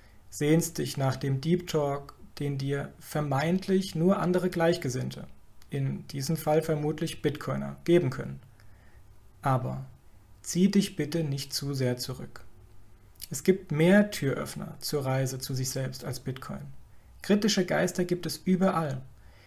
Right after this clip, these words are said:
Wenn du nicht mit den Menschen sprichst, werden sie sich dir nie offenbaren. Stelle den Menschen Fragen wie,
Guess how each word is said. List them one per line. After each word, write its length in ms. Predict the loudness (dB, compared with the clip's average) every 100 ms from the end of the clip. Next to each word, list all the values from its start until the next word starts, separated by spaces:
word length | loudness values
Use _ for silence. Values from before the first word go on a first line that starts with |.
| 4
Wenn 180 | 8 8
du 60 |
nicht 200 | 8 6
mit 140 | 2 2
den 100 | 4
Menschen 300 | 4 2 -4
sprichst, 520 | -2 2 2 0 -12 -20 -20 -20 -20 -20 -20 -10 -2
werden 360 | 0 0 -2
sie 140 | -2 -2
sich 300 | -4 -6 2
dir 160 | 4
nie 200 | 6 6
offenbaren. 640 | 4 -2 -6 -6 -8 -10 -14 -16 -20 -20 -20 -20 -20 -20 -16
Stelle 320 | -2 6 8 10
den 140 | 8
Menschen 300 | 8 8 4
Fragen 480 | 2 4 6 4 2
wie, 300 | 2 2